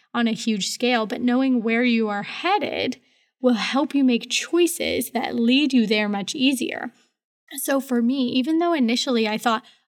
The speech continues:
"Okay, I don't want to build an agency right now," as I let that idea percolate in my mind over several months, and as I launched E B A, I very quickly after that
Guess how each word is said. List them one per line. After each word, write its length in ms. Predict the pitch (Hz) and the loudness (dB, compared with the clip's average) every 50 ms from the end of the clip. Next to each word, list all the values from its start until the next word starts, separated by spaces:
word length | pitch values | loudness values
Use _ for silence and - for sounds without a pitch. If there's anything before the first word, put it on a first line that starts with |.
| - - | -6 -6
"Okay, 340 | 302 - 240 254 - - - - - | -4 -2 -2 -2 -2 -4 -8 -8 -4
I 120 | - 240 | -2 -2
don't 320 | 240 226 - 269 320 370 - | -2 0 0 -2 -2 0 0
want 140 | 349 359 349 | 2 0 2
to 40 | |
build 200 | 269 311 294 269 | 2 0 0 0
an 80 | 277 254 | 2 2
agency 420 | 240 240 233 240 262 240 - 247 | 2 2 2 0 0 0 0 2
right 220 | 233 233 226 233 - | 2 2 2 2 0
now," 280 | 233 - - - 320 - - - - _ _ _ _ _ - | -2 -2 0 -2 -4 -4 -8 -20 -20 _ _ _ _ _ -4
as 300 | 262 262 - 370 403 403 | -2 -2 -2 -2 0 0
I 140 | 440 427 403 339 | 0 2 2 2
let 200 | 294 285 285 - | 0 -2 -2 -2
that 120 | 269 262 | -2 0
idea 320 | 269 262 233 233 240 240 | 2 2 2 2 0 0
percolate 600 | 233 233 - - - 254 247 - 269 262 247 247 - | -2 -4 -10 -4 -2 -2 0 2 2 2 2 2 2
in 140 | 262 240 226 | 2 2 2
my 140 | 214 226 | 2 2
mind 500 | 220 214 214 214 214 208 214 220 233 240 - | 2 2 2 2 2 2 2 2 0 0 0
over 280 | - - 247 220 254 247 | 0 0 2 2 0 -2
several 360 | - - 233 220 208 214 208 | 0 0 -2 -2 0 -2 0
months, 640 | 214 233 302 339 262 233 220 254 247 - - - _ _ _ _ _ - | 0 2 2 2 2 0 -2 -4 -6 -10 -12 -14 _ _ _ _ _ -2
and 140 | - 247 262 | -2 -2 0
as 240 | - 269 277 262 - | 0 -2 -2 0 0
I 100 | 330 330 | 0 2
launched 360 | 302 277 262 240 - - - | 2 2 2 2 0 0 -2
E 140 | 277 262 240 | 0 0 2
B 180 | 226 220 220 | 2 2 2
A, 240 | 202 208 247 311 330 - - - | 2 2 0 0 -2 -4 -8 -6
I 140 | 226 226 233 | -2 -2 0
very 540 | 214 196 196 196 254 254 254 240 254 247 233 | 0 0 -2 0 2 2 2 4 2 2 0
quickly 420 | 240 - - 233 - - 226 220 | 0 0 -2 -2 0 0 -2 -2
after 360 | - 208 202 214 - - 262 | 0 -2 -4 -4 -2 -2 0
that 240 | 247 269 277 294 302 | 0 2 0 0 0